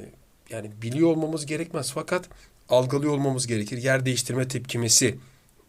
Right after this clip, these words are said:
gibi bir şey düşünebiliriz arkadaşlar. E, bu denklemi yazdıktan sonra seyirci iyonların çözeltideki sodyum nitrat iyonları olduğunu bilirsek zaten B'yi de elemiş oluruz arkadaşlar. Net tepkime denkleminin gene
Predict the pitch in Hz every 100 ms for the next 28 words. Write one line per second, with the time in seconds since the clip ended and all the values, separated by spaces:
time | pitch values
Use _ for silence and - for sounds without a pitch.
0 | 113 110 110 107 - 107 101 117 104 104
1 | 98 92 90 92 90 - 151 - - -
2 | - - - 107 110 110 107 104 104 123
3 | 170 185 180 180 180 165 165 - - -
4 | 120 131 170 - - 139 151 147 175 160
5 | 117 95 98 - - - _ _ - 110
6 | 123 131 127 120 117 131 - - - -
7 | - 139 143 135 135 131 - 123 107 101
8 | 98 101 98 139 127 113 101 101 92 -
9 | 143 - - - 139 135 123 95 95 92
10 | - 123 139 147 139 139 147 147 165 165
11 | 151 - 151 143 139 139 135 139 131 123
12 | 131 135